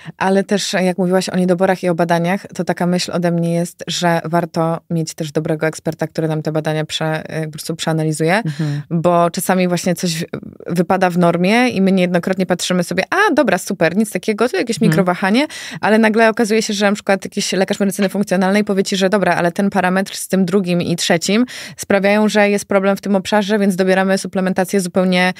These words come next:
Speaker 1: inaczej, albo
Speaker 2: Mhm.
Speaker 1: nie wiem, rekomendujemy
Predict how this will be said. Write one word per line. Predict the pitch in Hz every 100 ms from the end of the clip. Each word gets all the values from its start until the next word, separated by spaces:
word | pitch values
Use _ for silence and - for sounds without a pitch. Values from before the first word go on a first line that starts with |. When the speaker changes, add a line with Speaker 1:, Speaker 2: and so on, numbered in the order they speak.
| - - -
Speaker 1:
inaczej, | 202 180 - 131
albo | 151 160 160
Speaker 2:
Mhm. | 165 165
Speaker 1:
nie | 165
wiem, | 151 151 151 - - - 90 139 175
rekomendujemy | 196 185 185 185 180 175 175 175 175